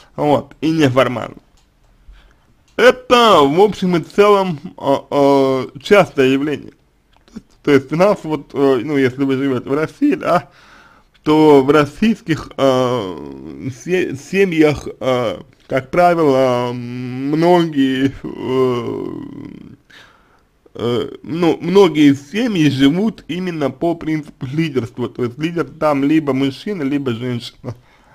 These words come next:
Равных отношений практически нигде не, нигде нет.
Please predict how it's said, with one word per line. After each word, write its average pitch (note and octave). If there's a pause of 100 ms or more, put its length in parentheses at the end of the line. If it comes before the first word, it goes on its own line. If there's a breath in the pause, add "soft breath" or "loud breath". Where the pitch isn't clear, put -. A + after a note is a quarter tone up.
(120)
Равных F3
отношений D3
практически -
нигде B2
не, C3 (140)
нигде C#3
нет. C#3